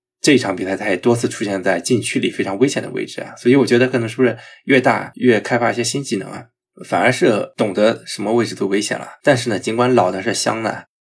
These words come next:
也还是要注意后备力量的替代吧。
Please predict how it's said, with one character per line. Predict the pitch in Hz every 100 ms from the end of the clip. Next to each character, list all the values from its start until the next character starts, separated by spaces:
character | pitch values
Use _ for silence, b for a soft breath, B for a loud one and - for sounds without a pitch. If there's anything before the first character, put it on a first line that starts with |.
| _ _
也 | - 104
还 | - 98
是 | - 131
要 | 107 87
注 | - 113
意 | 95 98
后 | - - 104
备 | 95
力 | 101
量 | 92 -
的 | 90
替 | - -
代 | - 50
吧。 | -